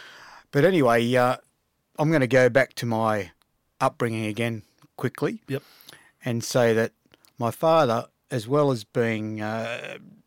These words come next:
Speaker 1: taken away from his mother at birth and, um, raised by another family, and then he was, uh, taken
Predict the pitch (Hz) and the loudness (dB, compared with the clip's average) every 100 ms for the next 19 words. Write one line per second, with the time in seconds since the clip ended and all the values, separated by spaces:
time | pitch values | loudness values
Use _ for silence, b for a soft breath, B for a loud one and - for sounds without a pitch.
0 | _ - 131 123 113 110 113 104 - 107 | _ -2 -2 0 -2 0 0 0 -6 -6
1 | 90 120 123 113 - - B B _ 104 | -4 -4 -4 -6 -12 -14 B B _ 0
2 | 123 110 107 107 - 113 104 120 104 123 | 0 0 -4 -6 -6 -6 0 0 2 -2
3 | - - - _ b b b b - 113 | -6 -14 -20 _ b b b b -10 -8
4 | 107 104 101 110 107 104 104 104 104 147 | -6 -8 -8 -4 -2 -2 -6 -8 -10 -16
5 | - - - - 117 107 110 104 104 107 | -20 -20 -20 -12 -2 0 0 -2 -2 -2
6 | 104 98 107 95 95 135 170 B B B | -4 -4 -6 -6 -6 -8 -10 B B B
7 | B B B B - 104 107 110 104 98 | B B B B -12 -8 -6 -6 -8 -12
8 | _ _ - 113 104 101 92 - - - | _ _ -16 -10 -10 -10 -14 -16 -18 -20
9 | - - - - - - 127 117 110 104 | -20 -20 -20 -20 -20 -6 -2 -2 -2 -6
10 | 101 | -8